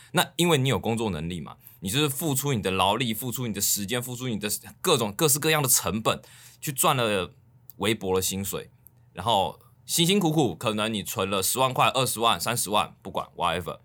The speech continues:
然后你就把钱一直投入股市，但一直输钱，一直输钱，一直输钱，输到最后你会觉得股市就是一个来坑杀散户的地方。那久而久之，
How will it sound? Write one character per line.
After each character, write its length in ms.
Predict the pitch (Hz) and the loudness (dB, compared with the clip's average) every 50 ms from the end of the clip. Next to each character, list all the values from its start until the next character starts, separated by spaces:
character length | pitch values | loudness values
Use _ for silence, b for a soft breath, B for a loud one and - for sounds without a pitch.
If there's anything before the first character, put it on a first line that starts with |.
| _ _ - _ _ _ | _ _ -20 _ _ _
然 120 | _ 85 95 | _ 0 0
后 60 | 101 90 | 0 0
你 100 | 76 73 | -4 -8
就 100 | - 92 | -8 -6
把 160 | - 78 69 | -6 -6 -6
钱 280 | - - - 69 67 67 | -6 -6 -6 -6 -10 -12
一 40 | |
直 80 | 85 82 | -14 -14
投 160 | - - 73 | -14 -10 -10
入 100 | 80 85 | -10 -10
股 140 | - - 62 | -10 -10 -8
市， 300 | - - 90 80 - - _ _ | -8 -6 -6 -6 -10 -12 _ _
但 180 | 85 82 71 - | -10 -10 -10 -8
一 80 | _ 107 | _ -8
直 100 | 95 82 | -6 -4
输 180 | 165 - 160 170 | -2 0 2 2
钱， 180 | 156 151 123 107 | 4 2 2 2
一 60 | 143 | 0
直 80 | 123 | -2
输 200 | 113 - - 131 | -4 -4 -4 -4
钱， 220 | 120 - 101 82 82 | -2 -2 -2 -2 -2
一 80 | 104 | -4
直 80 | 107 95 | -8 -8
输 200 | 90 - 101 98 | -8 -8 -8 -8
钱， 180 | 92 92 69 - B B B B B B | -8 -8 -10 -12 B B B B B B
输 240 | B - - 190 175 | B 0 0 2 4
到 160 | 175 175 147 | 6 4 4
最 160 | 139 135 147 139 | 6 4 4 4
后 140 | 156 135 | 4 2
你 100 | 107 90 | 0 0
会 100 | 101 113 104 | -2 -2 -2
觉 140 | - 92 85 | -2 -4 -2
得 200 | 95 92 82 - _ _ _ _ _ _ _ _ _ _ _ _ _ _ _ _ - | -2 -2 -4 -4 _ _ _ _ _ _ _ _ _ _ _ _ _ _ _ _ -16
股 140 | - 90 90 | -12 -8 -4
市 120 | 80 120 | -4 -4
就 100 | 110 107 110 | -2 -2 -2
是 120 | - 104 | -2 -2
一 60 | 98 | -2
个 100 | 85 92 | 0 0
来 100 | 85 80 | 0 0
坑 220 | 80 - - 92 92 | -2 -4 -6 -4 -2
杀 160 | - 92 90 | 0 0 0
散 160 | - - - | -2 -6 -8
户 140 | - 85 76 | -10 -14 -14
的 60 | 69 | -14
地 180 | 69 - 73 67 | -14 -16 -16 -16
方。 200 | - - 65 - B B B B B B B | -16 -18 -18 -20 B B B B B B B
那 200 | B 175 170 139 - - | B 2 2 2 2 -4
久 160 | - - 131 135 | 0 2 4 4
而 80 | 185 | 4
久 240 | 175 - 143 101 95 | 4 4 2 2 2
之， 340 | 90 - 123 131 139 127 | 0 -2 -2 -2 -4 -6